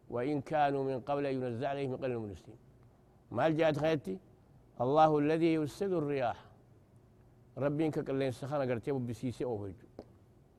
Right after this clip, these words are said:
الله الذي يرسل الرياح فتثير سحابا.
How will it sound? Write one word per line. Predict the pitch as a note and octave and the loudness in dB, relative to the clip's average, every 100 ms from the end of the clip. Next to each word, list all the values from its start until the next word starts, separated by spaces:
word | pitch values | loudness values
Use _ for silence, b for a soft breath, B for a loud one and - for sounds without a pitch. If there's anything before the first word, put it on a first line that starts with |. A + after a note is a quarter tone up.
| - - - - - - - - - - - - - - - - - - - - - A2 | -20 -20 -20 -20 -20 -20 -20 -20 -20 -20 -20 -20 -20 -20 -20 -20 -20 -20 -20 -20 -6 -2
الله | A2+ C#3 D3+ C3 | 2 6 6 6
الذي | C3 D3+ C#3+ | 2 2 2
يرسل | C3 E3+ | 0 0
الرياح | C#3+ B2+ C#3 C#3+ - b - | -2 0 0 0 -2 b -10
فتثير | B2 C3 B2 F#3+ F3+ | -8 -6 -6 -2 -2
سحابا. | C3 B2 B2 B2 G2 | -4 -8 -6 -4 -4